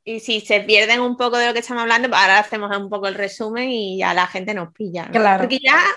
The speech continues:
Speaker 1: es que ya llevamos como
Speaker 2: No sé.
Speaker 1: eh, no, creo que este es el tercero, que ya ni sorteo de temas ni nada.
Speaker 2: Nada, nada, ya.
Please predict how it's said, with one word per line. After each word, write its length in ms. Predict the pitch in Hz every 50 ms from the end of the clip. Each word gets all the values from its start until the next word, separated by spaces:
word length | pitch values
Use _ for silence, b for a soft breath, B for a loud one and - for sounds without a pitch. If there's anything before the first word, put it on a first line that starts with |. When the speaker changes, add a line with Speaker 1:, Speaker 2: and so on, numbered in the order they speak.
| - _ -
Speaker 1:
es 100 | 381 -
que 80 | - 440 415 359
ya 160 | 320 330 311
llevamos 400 | 320 359 359 330 320 339 381 392
como 440 | 392 359 320 285 254 233 220 208 - _ _ _ _ _ _
Speaker 2:
No 100 | - 233
sé. 360 | 226 - - 202 190 254 254 247 226
Speaker 1:
eh, 480 | 226 226 220 220 220 220 214 214 214 233 -
no, 280 | 233 233 240 226 - -
creo 140 | - 254 277
que 60 | 349
este 160 | 349 - 381
es 60 | 381
el 100 | 381 349
tercero, 420 | - - 285 277 - - 277 311 339
que 120 | 294 254
ya 80 | 240 247
ni 120 | 262 302
sorteo 520 | 240 - 254 208 196 - 202 214 233 262 262
de 100 | 240 196
temas 320 | 190 214 233 262 269 262
ni 160 | 240 214 196
nada. 340 | 180 170 175 180 175 180 -
Speaker 2:
Nada, 360 | 233 233 226 233 240 226 214 214
nada, 340 | 214 214 220 214 214 208 208
ya. 280 | 208 214 220 220 226